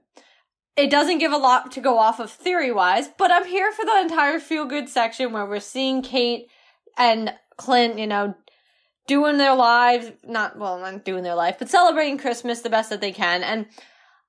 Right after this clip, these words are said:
I think now, I, as a, as a Natasha stan, this entire episode wanted to give me whiplash. And I think I've s-, I've retweeted quite a bit of this already <laughs> on Twitter, and I've seen it quite a bit on Twitter. Everyone asking Marvel to pay for their therapy.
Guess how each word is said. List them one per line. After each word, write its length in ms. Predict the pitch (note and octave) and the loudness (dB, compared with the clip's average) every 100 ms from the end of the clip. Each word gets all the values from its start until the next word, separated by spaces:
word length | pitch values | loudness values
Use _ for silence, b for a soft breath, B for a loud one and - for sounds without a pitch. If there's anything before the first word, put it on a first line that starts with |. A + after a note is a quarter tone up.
| - | -2
I 120 | B3 | 0
think 420 | B3+ C#4+ D4+ - _ | 0 -2 -4 -8 _
now, 460 | A#3+ B3+ A#3+ A3+ - _ F3+ | -2 2 4 2 -2 _ -6
I, 240 | G3 G#3 | -2 0
as 200 | G3+ A#3+ | 2 2
a, 360 | A3+ A3+ G#3 G3 | 4 4 4 2
as 160 | - G#3+ | 0 -4
a 60 | G#3+ | -4
Natasha 560 | G#3 G3+ G#3 G#3 A3+ | -8 0 2 2 -2
stan, 440 | G#3 - G#3 F#3+ F#3 | -12 -6 -2 -2 -4
this 200 | G#3 B3+ | -4 -4
entire 420 | A3+ A3 G#3 G3 | -6 0 2 2
episode 440 | D#3+ G3 A#3 G3+ | 0 -4 -6 -4
wanted 240 | F#3+ F#3+ F3+ | -2 -2 -4
to 60 | |
give 120 | F#3+ F3+ | -8 -8
me 160 | E3+ | -8
whiplash. 800 | E3 A3 B3 F#3+ D#3+ G3+ - - b b b b b B3+ | -2 -2 0 -2 -2 -4 -6 -12 b b b b b -2
And 120 | B3 | 2
I 120 | B3 | 2
think 120 | C4 | 4
I've 100 | C4 | 2
s-, 180 | B3+ - | 0 -2
I've 520 | B3 B3+ B3 B3+ G#3 - | 2 2 2 0 -6 -14
retweeted 640 | A#3+ A#3+ D4+ - D4+ C#4+ C4 | -8 -4 -4 -4 -4 -2 -4
quite 360 | - D#4+ E4+ F#4+ | -2 2 2 2
a 40 | A3+ | -2
bit 160 | B3 | -4
of 100 | A#3 | -4
this 180 | A3+ A3+ | -6 -4
already 320 | A#3 A#3 B3 | 0 0 0
<laughs> 20 | |
on 180 | C4+ A3+ | -6 -8
Twitter, 320 | - B3 A#3 G#3+ | -4 -2 0 -2
and 100 | F#3+ | -4
I've 140 | F#3+ | -8
seen 300 | - E4+ E4 | -4 0 0
it 100 | B3+ | 0
quite 160 | A#3+ G#3+ | -2 -2
a 40 | |
bit 80 | G3+ | 0
on 140 | G3 | -2
Twitter. 300 | G3 G3+ G3+ B B B B | -2 -6 -8 B B B B
Everyone 340 | C4 B3+ C4+ B3 | 0 2 2 2
asking 400 | A#3 A#3+ B3+ A3+ | 2 0 -4 -4
Marvel 340 | A3 G#3+ G#3+ | -2 0 -2
to 180 | G#3 A3+ | -6 -8
pay 200 | G#3 G#3 | -4 -4
for 160 | A3 G3 | -4 -6
their 160 | F#3 | -6
therapy. 920 | F#3 _ D#4+ C4+ A#3 G3+ G3 F3 A3 | -6 _ 0 2 2 0 -6 -6 -6